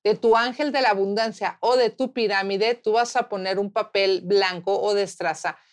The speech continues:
con tu nombre completo y vas a decir,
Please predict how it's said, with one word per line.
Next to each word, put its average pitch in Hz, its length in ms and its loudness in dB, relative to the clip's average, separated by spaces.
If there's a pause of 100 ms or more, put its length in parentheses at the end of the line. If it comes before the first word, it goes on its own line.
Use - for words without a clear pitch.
(280)
con 240 280 -2
tu 240 80 -2
nombre 226 420 -2
completo 214 500 -2
y 202 60 0
vas 196 260 -2
a 220 60 -2
decir, 196 540 -2